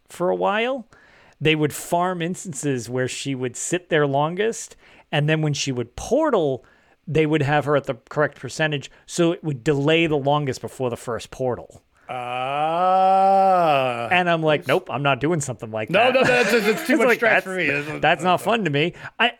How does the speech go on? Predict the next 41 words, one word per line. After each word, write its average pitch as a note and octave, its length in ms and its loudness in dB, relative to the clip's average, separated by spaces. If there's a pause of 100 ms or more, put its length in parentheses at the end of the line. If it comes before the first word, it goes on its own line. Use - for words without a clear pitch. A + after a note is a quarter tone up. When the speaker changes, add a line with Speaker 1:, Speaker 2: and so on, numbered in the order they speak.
Speaker 1:
more C#3 200 0
Speaker 2:
Yep. C3 80 -2
Speaker 1:
power D#3 240 4
to F3+ 120 0
you F3+ 120 4
if C#3+ 100 0
that D#3+ 160 2
is F3+ 180 -2
fun. F3+ 320 -2
That A#2+ 320 0
was A#2+ 180 -4
not C3+ 280 0
fun C#3 240 -2
for G#3+ 140 2
me, A#3 280 2
Speaker 2:
<laughs> - 120 -2
Speaker 1:
um, B2+ 360 2
so A#2 140 -2
I G#2+ 100 0
wasn't A2+ 200 -2
gonna G#2 140 -8
do A#2+ 140 -8
that. - 300 -6 (340)
But, D3 260 2
um, C3 100 0
Speaker 2:
Yeah. F3+ 240 2 (220)
Speaker 1:
people, A#3+ 300 0
people C#3+ 300 -4
do C3+ 140 0
find C3+ 320 -4
workarounds. G#2+ 640 -6 (720)
Uh, C3+ 280 2
but A#2 180 -2
that, C3+ 300 0
that B2+ 160 0
was B2 180 -4
the A#2+ 100 -6
big A2 220 -4
thing. A2+ 240 -8
And C#3 100 -8
actually, C3+ 560 0